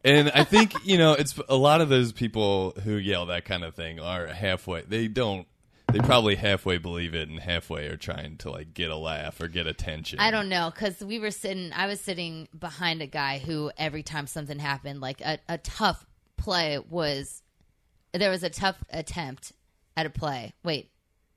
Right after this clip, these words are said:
Speaker 2: Yeah, there was just a difficult catch in center field, and, uh,
Speaker 1: Right.
Speaker 2: your s-, uh, Schebler missed it.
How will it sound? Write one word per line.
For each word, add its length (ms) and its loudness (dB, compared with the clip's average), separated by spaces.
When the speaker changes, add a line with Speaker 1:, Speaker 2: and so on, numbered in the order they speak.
Speaker 2:
Yeah, 260 -2
there 140 4
was 100 0
just 140 -2
a 80 -2
difficult 400 0
catch 260 2
in 80 -10
center 220 -4
field, 420 -2
and, 280 -2
uh, 240 0
Speaker 1:
Right. 180 6
Speaker 2:
your 100 -4
s-, 240 -10
uh, 380 0
Schebler 440 -2
missed 320 -4
it. 240 -6